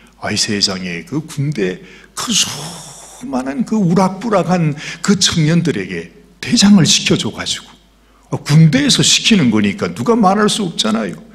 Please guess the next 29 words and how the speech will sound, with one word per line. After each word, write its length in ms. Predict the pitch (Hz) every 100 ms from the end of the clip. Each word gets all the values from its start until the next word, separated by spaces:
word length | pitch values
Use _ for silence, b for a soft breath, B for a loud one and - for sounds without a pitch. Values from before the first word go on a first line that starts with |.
| B B
제가 320 | - 196 220 233
한마디 440 | 180 202 202 196
하면 500 | 170 202 185 113 -
천 320 | - - 285
명이 260 | 269 202 175
되는 280 | 147 147 135
그 80 |
모든 420 | 147 156 294 302 254
훈련생들이 1040 | - 214 220 208 147 123 120 160 165 -
제 200 | - 160
말을 360 | 196 156 170 170
들어야 360 | 214 214 147
되니까 500 | 156 147 190 - - - - _ _ _ b b b b b b _
제가 260 | - 90 87
일어나라 500 | 139 170 151 151 143
그러면 300 | 147 139 139
일어나야 500 | 147 135 139 131 139
되고 500 | 73 78 71 - - b b -
자라 340 | - - 170
그러면 340 | 170 170 160
자야 340 | 160 - 131 180
되고 360 | 180 170 185 - - b b b
내가 220 | - 120
기도한다 560 | 131 - 226 175 180 185
그러면 400 | 165 185 196 180
그저 260 | 185 185 151
누워서 400 | 170 208 - -
<laughs> 20 |
기도를 480 | 131 151 202 165 127